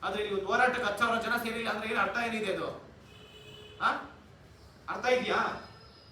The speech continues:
ಹೋರಾಟ ಮಾಡೋದ್ರಿಂದ ನೂರ, ನೂರ ನೋಟಿಫಿಕೇಶನ್ ಬರುತ್ತೆ. ಹೋರಾಟ ಮಾಡಿಲ್ಲ ಅಂತಂದ್ರೆ ಯಾವ್ದೋ ಒಂದ್ ನೋಟಿಫಿಕೇಶನ್ಗೆ ಐದು ಲಕ್ಷ, ಹತ್ತು ಲಕ್ಷ ಜನ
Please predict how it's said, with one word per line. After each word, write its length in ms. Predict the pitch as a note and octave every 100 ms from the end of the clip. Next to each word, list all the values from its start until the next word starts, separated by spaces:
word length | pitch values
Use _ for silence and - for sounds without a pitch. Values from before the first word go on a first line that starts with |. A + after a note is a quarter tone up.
| - - - - - - - - - - - -
ಹೋರಾಟ 300 | - C4+ C4
ಮಾಡೋದ್ರಿಂದ 440 | A3+ A#3 B3+ A3+ A3+ B3 B3 - -
ನೂರ, 180 | G3 A#3+ G#3+ - - - - - - - - - - G#3
ನೂರ 180 | B3
ನೋಟಿಫಿಕೇಶನ್ 720 | A#3 G#3+ B3+ - G#3+ B3 A3+ G#3+
ಬರುತ್ತೆ. 540 | G#3 F#3+ D#3+ - - - - - - - - - - - - - - - - - - - - - - - - - - - - - - - - - - - - -
ಹೋರಾಟ 240 | - B3 B3 A#3
ಮಾಡಿಲ್ಲ 300 | A#3 A#3+ A#3+
ಅಂತಂದ್ರೆ 300 | A#3 A#3 G#3+
ಯಾವ್ದೋ 200 | A3 A#3
ಒಂದ್ 260 | G#3+ G#3+
ನೋಟಿಫಿಕೇಶನ್ಗೆ 680 | A3+ A3 A3 G#3+ G#3+ A3 G#3+
ಐದು 220 | G#3 G3
ಲಕ್ಷ, 200 | A#3 G#3+
ಹತ್ತು 240 | G#3+ - G#3+
ಲಕ್ಷ 120 | A3
ಜನ 180 | G#3